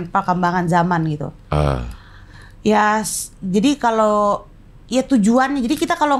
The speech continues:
Speaker 1: ngerjain sesuatu kan gini, kita pengen, lu pengen anak Indonesia kayak gimana? Misalnya satu, kayak anak-anak di Korea,
Speaker 2: Iya.
Speaker 1: ya kan, badannya, ya dong, fisik dulu dong,
Speaker 2: Iya.
Speaker 1: ya kan?
Speaker 2: Iya.
Speaker 1: Badannya tinggi, minimal seratus tujuh puluh.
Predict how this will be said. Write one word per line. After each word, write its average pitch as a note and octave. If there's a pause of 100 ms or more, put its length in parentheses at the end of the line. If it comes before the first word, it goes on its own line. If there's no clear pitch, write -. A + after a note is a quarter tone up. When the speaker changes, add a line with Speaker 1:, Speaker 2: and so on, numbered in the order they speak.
Speaker 1:
ngerjain A3+
sesuatu G#3+
kan D4+
gini, G3+ (320)
kita E4+
pengen, D#4 (240)
lu E4+
pengen D#4
anak C4+
Indonesia C4
kayak A#3+
gimana? G3
Misalnya A#3
satu, A#3 (400)
kayak A3
anak-anak G#3+
di G#3+
Korea, A3+ (240)
Speaker 2:
Iya. C#3
Speaker 1:
ya F3
kan, F#3+
badannya, B3 (160)
ya E4+
dong, F#4
fisik F4+
dulu A4+
dong, F4
Speaker 2:
Iya. B2+
Speaker 1:
ya C#4+
kan? D#4 (160)
Speaker 2:
Iya. D3+
Speaker 1:
Badannya A#3
tinggi, C4+ (240)
minimal D4 (320)
seratus B3+
tujuh B3
puluh. B3+